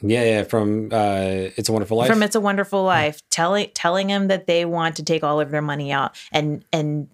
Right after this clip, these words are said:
Speaker 2: like, they literally are fine.
Speaker 1: Yeah. And so the bank, from that point, suffered a sudden and swift collapse, completely crashed on Friday,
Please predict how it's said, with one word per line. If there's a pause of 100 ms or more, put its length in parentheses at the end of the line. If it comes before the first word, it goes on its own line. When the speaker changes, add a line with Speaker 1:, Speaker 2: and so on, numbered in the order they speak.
(120)
Speaker 2:
like,
they
literally
are
fine.
Speaker 1:
Yeah. (680)
And
so
the
bank, (380)
from
that
point,
suffered
a
sudden
and
swift
collapse, (340)
completely
crashed
on
Friday,